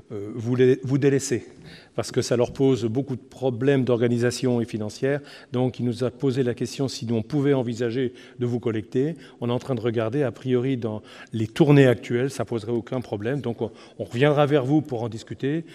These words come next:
on reviendra vers vous pour en décider. Voilà. Mais effectivement, je l'ai découvert comme vous en prenant les fonctions. Mais c'est,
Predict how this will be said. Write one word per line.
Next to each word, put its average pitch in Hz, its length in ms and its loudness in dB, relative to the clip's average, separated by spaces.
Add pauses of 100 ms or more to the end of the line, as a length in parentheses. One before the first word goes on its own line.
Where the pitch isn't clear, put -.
(180)
on 110 40 -6
reviendra 113 320 0
vers 110 160 -2
vous 143 120 -2
pour 117 180 -4
en 110 80 -4
décider. 110 400 -8 (400)
Voilà. 104 180 -6 (340)
Mais 117 80 0
effectivement, 139 680 0 (320)
je 110 160 -6
l'ai 135 80 2
découvert 135 400 0
comme 123 180 4
vous 156 320 4
en 127 100 -2
prenant 135 280 -4
les 135 80 -4
fonctions. 113 400 -10 (500)
Mais 113 100 -2
c'est, 117 360 8